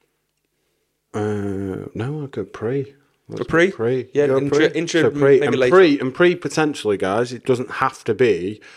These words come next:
Speaker 1: a pre-workout shot.
Speaker 3: Yeah,
Speaker 1: Pre
Speaker 3: some
Speaker 1: can
Speaker 3: coffee,
Speaker 1: be,
Speaker 3: yeah.
Speaker 1: yeah, yeah,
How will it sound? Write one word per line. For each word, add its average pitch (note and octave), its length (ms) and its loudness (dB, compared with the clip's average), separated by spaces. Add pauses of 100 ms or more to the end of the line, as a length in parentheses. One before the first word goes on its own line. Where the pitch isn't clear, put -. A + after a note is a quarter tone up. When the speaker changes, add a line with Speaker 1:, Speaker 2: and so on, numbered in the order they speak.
(140)
Speaker 1:
a - 60 -16
pre-workout G#2 580 0
shot. A#2+ 320 -4 (160)
Speaker 3:
Yeah, C3 240 -6 (120)
Speaker 1:
Pre B2 220 2
Speaker 3:
some G2+ 140 -6
Speaker 1:
can A2 80 -2
Speaker 3:
coffee, G2 160 0
Speaker 1:
be, F#2 120 -4
Speaker 3:
yeah. G2 140 -2
Speaker 1:
yeah, C#3 220 0
yeah, C#3 240 -2